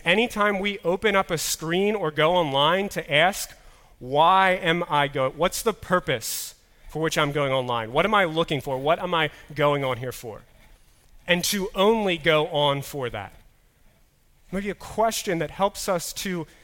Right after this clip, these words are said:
fight back against distractions and focus on what really matters in our life. Second question, is it, the content we're taking in, helping me to think more deeply, or is it making me shallow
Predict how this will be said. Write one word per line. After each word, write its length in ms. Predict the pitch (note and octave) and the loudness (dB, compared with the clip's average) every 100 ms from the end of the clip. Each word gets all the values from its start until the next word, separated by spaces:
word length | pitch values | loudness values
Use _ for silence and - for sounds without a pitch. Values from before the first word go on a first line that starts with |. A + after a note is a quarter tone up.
| - | -20
fight 520 | - - - E3+ G#3+ D#3 | -14 -8 0 0 2 2
back 320 | D#3 D3+ - | 2 2 -4
against 300 | D3+ C#3+ - | -6 -6 -6
distractions 680 | C#3 - C3+ C3 - G#2+ - | -8 -6 -6 -6 -10 -12 -12
and 160 | C#3+ | -12
focus 380 | - D#3+ D#3+ - | -6 -6 -6 -6
on 100 | D3 | -6
what 160 | C3+ C3 | -6 -6
really 180 | B2+ | -8
matters 280 | A2+ G#2 G#2 | -8 -10 -14
in 80 | A2 | -16
our 60 | A2+ | -18
life. 400 | B2 C#3+ - _ _ _ - - | -18 -20 -20 _ _ _ -20 -20
Second 320 | - F3 F3 | 0 0 0
question, 520 | C#3+ C#3 - A#2+ A2 B2 _ _ - _ _ - - - - | -2 -2 -2 -8 -12 -18 _ _ -20 _ _ -20 -20 -20 -6
is 240 | E3 F3 - | -2 -2 0
it, 240 | F3 C#3+ | 0 0
the 80 | D3 | -4
content 540 | - D#3+ E3+ F#3 E3+ | 0 0 2 0 0
we're 100 | D#3 | -2
taking 280 | D3+ D#3 D3 | -4 -4 -2
in, 180 | C3 A2+ - - - | -2 -2 -10 -20 -2
helping 360 | E3 E3 F3+ D#3+ | 0 2 0 -2
me 100 | D3+ | -2
to 100 | D3 | -6
think 400 | - E3 F#3 - | -4 -2 -2 -2
more 180 | G3+ F3+ | 0 0
deeply, 600 | E3 D#3 C#3 B2+ A#2+ - _ - - - - | -2 -8 -6 -6 -6 -10 _ -20 -20 -20 -4
or 320 | D#3 E3+ F3 | 2 2 2
is 280 | - D#3 D#3 | 0 -2 -2
it 140 | D3 | -4
making 560 | C#3 C#3+ D3+ E3+ D#3+ D#3 | -4 -2 -2 -2 -4 -2
me 120 | D3 | -4
shallow 760 | - - C#3 C3 B2 A#2 A2 | -4 0 2 2 0 -2 -4